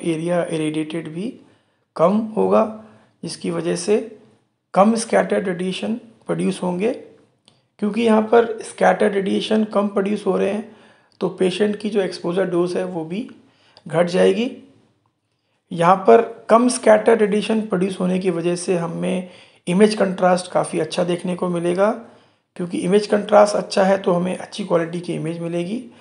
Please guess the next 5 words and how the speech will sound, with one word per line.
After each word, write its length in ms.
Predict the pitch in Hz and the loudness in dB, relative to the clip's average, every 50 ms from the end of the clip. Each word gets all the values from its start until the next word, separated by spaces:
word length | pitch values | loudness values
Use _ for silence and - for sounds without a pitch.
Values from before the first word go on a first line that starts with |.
| - _ _ _ _ - - | -20 _ _ _ _ -12 -2
लेकिन 360 | 180 202 202 208 240 247 254 247 - - - - _ _ _ _ | 0 0 4 4 4 4 4 2 -2 -8 -14 -20 _ _ _ _
कॉलीमेशन 720 | - 180 180 190 214 220 220 226 214 220 233 240 240 240 220 | 4 6 6 6 6 8 8 8 8 6 6 4 4 2 0
को 220 | 214 - 240 240 | 4 8 8 8
बढ़ाने 420 | 208 180 175 165 170 175 180 202 208 | 8 6 6 6 6 4 4 4 2
से 220 | 202 - 233 233 | 2 2 2 2